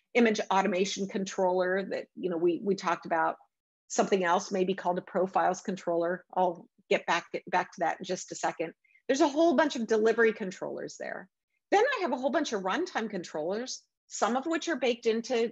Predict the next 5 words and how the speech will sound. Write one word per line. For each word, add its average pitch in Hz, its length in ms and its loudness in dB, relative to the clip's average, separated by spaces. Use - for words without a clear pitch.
Kubernetes 208 680 -2
to 269 100 -8
start, 170 420 -2
things 220 260 2
like 180 280 0